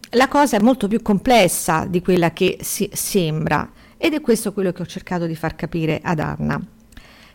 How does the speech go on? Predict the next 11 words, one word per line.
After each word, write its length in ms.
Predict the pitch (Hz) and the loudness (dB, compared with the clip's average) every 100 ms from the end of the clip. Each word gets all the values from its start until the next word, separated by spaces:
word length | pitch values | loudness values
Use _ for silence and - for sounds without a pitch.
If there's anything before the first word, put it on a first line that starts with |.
| - | 0
Per 200 | 403 392 | 0 2
quale 260 | - 508 311 | 0 2 4
motivo 880 | 233 208 - 226 220 196 185 - - | 4 2 0 0 4 4 4 0 -2
lei 600 | 208 196 190 185 180 107 | 2 4 2 2 0 2
deve 280 | 185 208 185 | 4 4 4
interrompere 760 | 185 202 185 202 185 160 170 | 0 -2 0 0 0 0 -2
un 120 | 156 160 | -2 -2
suo 260 | - 220 | 0 0
percorso 560 | 180 170 190 180 - 170 | 0 -2 -2 -4 -4 -4
di 100 | 170 | -2
vita 560 | 190 208 190 170 165 | 0 0 2 0 0